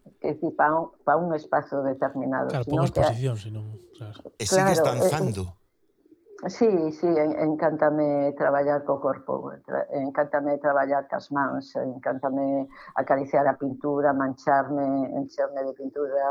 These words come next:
Speaker 1: de, dicir, eh, o, a parte táctil, eh, tamén é importante, non?
Speaker 3: E pos música, mentres pintas?
Speaker 1: Non, eh, eso é algo curioso,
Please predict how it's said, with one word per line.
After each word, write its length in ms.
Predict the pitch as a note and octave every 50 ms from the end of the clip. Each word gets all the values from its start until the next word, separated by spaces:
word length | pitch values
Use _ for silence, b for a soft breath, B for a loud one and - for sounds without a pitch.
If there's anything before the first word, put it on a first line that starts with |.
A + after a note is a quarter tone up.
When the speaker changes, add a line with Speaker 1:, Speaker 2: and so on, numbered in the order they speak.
| C#3+ C3+ C#3+ C3+ _ _ _ - - - - - -
Speaker 1:
de, 80 | B2+ B2 C3 - - - - B F#3 B B B B -
dicir, 280 | D3+ D3+ D#3+ E3 D#3+ C#3+ D3+
eh, 240 | C#3 - - A#2 - -
o, 160 | - E3 D3+
a 140 | - - D3+ -
parte 320 | D#3 E3 D#3+ - D#3+ D#3 D#3 -
táctil, 440 | D#3 D#3 D3+ - - D#3+ D#3 C#3 C3+ C#3 - - - - - - - - - - - -
eh, 380 | - - - - - - _ -
tamén 320 | D#3 C#3+ C#3 D3+ D3+ D3
é 320 | C#3+ C#3+ C#3 C3+ C3+ B2+ B2
importante, 720 | B2+ C3 B2+ C#3 C3+ - - D3 C3 B2 - - A2 G#2
non? 80 | A#2 D3
Speaker 3:
E 80 | - C3 B2
pos 160 | A2 - -
música, 520 | C#3 A2+ G2+ F#2 - - - - - C#2+ - - -
mentres 420 | F2 F#2+ G2+ - G2+ G2+ G2+ - -
pintas? 500 | - - D#2+ D#2+ - B2+ A#2+ - - - _ _ -
Speaker 1:
Non, 480 | - G3 G3+ G#3+ G#3+ G3+ F#3+ F#3 - _ - b b b b b
eh, 400 | - F#3+ F#3+ F#3+ F#3+ F#3 - -
eso 240 | G#3+ A3 G#3+ - C4+
é 160 | C4 B3 A#3+
algo 320 | A#3 A#3 A3+ A3+ A3 G#3+
curioso, 400 | G3 F#3 F3 F#3 F3+ F#3 - E3+